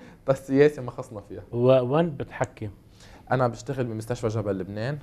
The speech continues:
Speaker 1: بشتغل بمستشفى هارون.
Speaker 2: بهاو اثنين.
Speaker 1: مزبوط.
Speaker 2: عندك عيادة؟
Speaker 1: عندي عيادة ب-، آه، بجديدة حد جنينة الحكمة. بالطابق،
Speaker 2: أوه.
Speaker 1: الطابق الأرضي. آه، إذا بدهم ببع-، حيلا حدا من المشاهدين بعطيه رقمي بيحكي بيتواصل
Speaker 2: أوكي.
Speaker 1: معي.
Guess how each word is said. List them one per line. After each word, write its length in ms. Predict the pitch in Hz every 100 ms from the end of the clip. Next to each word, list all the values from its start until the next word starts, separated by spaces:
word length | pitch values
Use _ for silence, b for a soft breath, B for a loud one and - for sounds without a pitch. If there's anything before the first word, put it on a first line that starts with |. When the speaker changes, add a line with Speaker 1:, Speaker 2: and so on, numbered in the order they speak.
| -
Speaker 1:
بشتغل 380 | 98 - 120 110
بمستشفى 360 | 101 110 -
هارون. 300 | 90 90 87 82 - - - - b b b - -
Speaker 2:
بهاو 200 | 120 120 107
اثنين. 240 | 110 104 92 -
Speaker 1:
مزبوط. 340 | 92 80 82
Speaker 2:
عندك 280 | 117 117 113
عيادة؟ 460 | 104 110 113 147 151 - -
Speaker 1:
عندي 240 | 113 113
عيادة 360 | 92 110 113 104
ب-، 460 | 87 98 95 92 90
آه، 480 | 87 80 - 98 95
بجديدة 800 | 101 107 120 110 107 110 139
حد 680 | 135 - 190 113 107 107 101 95
جنينة 200 | 107 95
الحكمة. 300 | 92 - 82 - - - - - - - - -
بالطابق، 340 | 101 120 110 104
Speaker 2:
أوه. 60 | -
Speaker 1:
الطابق 240 | 104 95
الأرضي. 380 | 90 82 80 101 b b b
آه، 280 | 117 120 107
إذا 140 | 113
بدهم 420 | 117 120 110 107 98
ببع-، 480 | 104 73 78 80
حيلا 280 | 78 120 120
حدا 240 | - 104 98
من 100 | 95
المشاهدين 680 | 98 - 98 98 107 113
بعطيه 340 | 113 92 - 101
رقمي 240 | 92 90
بيحكي 320 | 87 - -
بيتواصل 320 | 90 - 92 92
Speaker 2:
أوكي. 120 |
Speaker 1:
معي. 100 | 82